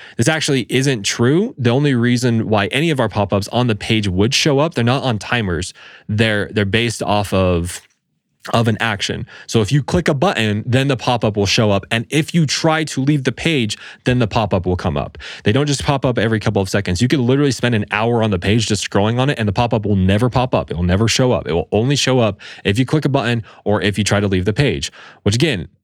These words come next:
if that bothers you, close the pop-up. There's a big X. You just click on that and it's done. And then you don't have to worry about it. So just to clarify with that, um, he keeps going. And so for me, they made it just slightly harder to read information about the product.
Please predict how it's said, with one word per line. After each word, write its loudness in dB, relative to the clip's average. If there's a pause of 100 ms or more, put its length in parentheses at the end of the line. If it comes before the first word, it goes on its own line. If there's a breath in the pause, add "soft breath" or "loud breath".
(160)
if 0
that 0
bothers 0
you, 0 (500 soft breath)
close 2
the -2
pop-up. 0 (200)
There's -8
a -6
big -2
X. -4
You 2
just -4
click 0
on 2
that 2 (180)
and -2
it's -2
done. 0
And -2
then 0
you 2
don't 0
have 0
to 0
worry 2
about -4
it. -4 (240 loud breath)
So 0 (240)
just -2
to -4
clarify -2
with 0
that, 0 (520 loud breath)
um, 2
he 0
keeps 0
going. 2
And 0
so 0
for 0
me, 2 (600)
they 2
made 2
it 0
just -2
slightly 0
harder 0
to -4
read 2
information 0
about 0
the -8
product. -2